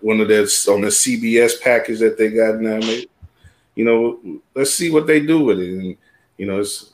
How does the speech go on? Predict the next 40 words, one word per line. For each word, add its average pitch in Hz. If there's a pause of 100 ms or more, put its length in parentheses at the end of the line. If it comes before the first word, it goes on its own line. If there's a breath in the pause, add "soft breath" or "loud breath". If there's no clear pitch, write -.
(100)
uh, 90 (480)
you 92
know, 95
hopefully 123
it'll 113
be 120
a, 113
a, 104
a, 101 (220)
as 101
successful 117
at 110
least 113
as 107
the 101
play-in 107
games. -
We'll, 101 (640 loud breath)
we'll 107
see 110
about 98
that. 107 (240)
But, 101
uh, 101 (720 soft breath)
we're 151
gonna 180
begin 156
to 143
wrap 139
up 139
here. 113
Uh, 104 (800)
the 101
Atlanta 135
Knicks 147
game 123
seems 120
to 110
be, 110
uh, 101